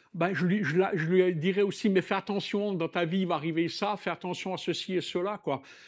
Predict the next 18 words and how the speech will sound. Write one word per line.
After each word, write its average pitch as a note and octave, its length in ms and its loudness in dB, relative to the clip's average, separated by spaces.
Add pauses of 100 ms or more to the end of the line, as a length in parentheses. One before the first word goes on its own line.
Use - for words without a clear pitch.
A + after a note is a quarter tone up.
(380)
Et E3+ 100 4
puis, G#3+ 400 2
finalement, G3+ 540 0
imaginez-vous G3 760 2
que F3+ 280 2 (160)
Jésus, F#3 800 0
cette D3+ 300 -4
dernière G#3 420 2
semaine, G3 720 -4 (380)
il D#3 120 2
va E3+ 120 2
mettre F3+ 340 -2
le D#3 60 2
paquet. - 580 -2 (540)
Un C#4 180 8
tiers A#3 560 2
des E3+ 240 4
évangiles F#3+ 680 0